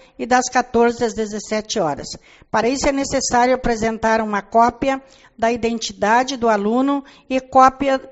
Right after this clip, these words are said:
do comprovante de residência do mesmo. Mais informações através do telefone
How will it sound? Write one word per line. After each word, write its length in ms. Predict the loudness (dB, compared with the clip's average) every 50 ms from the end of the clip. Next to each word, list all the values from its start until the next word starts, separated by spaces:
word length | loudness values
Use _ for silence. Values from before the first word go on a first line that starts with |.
| -20 _ _ _ _
do 140 | -2 -2 0
comprovante 800 | 0 -2 -2 0 -2 -2 -2 2 2 2 4 2 0 -4 -6 -6
de 360 | -2 0 0 0 0 -2 -6
residência 920 | -8 -8 -6 -6 -4 -4 -6 -6 -2 -2 -2 -2 -2 -4 -6 -6 -6 -6 -8 -10 -18 -20 -20 -18 -8
do 120 | -6 -4
mesmo. 420 | 0 2 2 2 2 0 -4 -14 -16 -20 _ _ _ _ _ _
Mais 260 | -2 2 2 2 2 2
informações 840 | -2 0 2 4 4 4 4 2 0 2 2 4 4 4 4 2
através 540 | 0 0 2 0 0 2 2 2 2 2 2
do 120 | -2 -6
telefone 680 | -2 -4 -2 0 0 -2 0 2 2 2 2 0 -4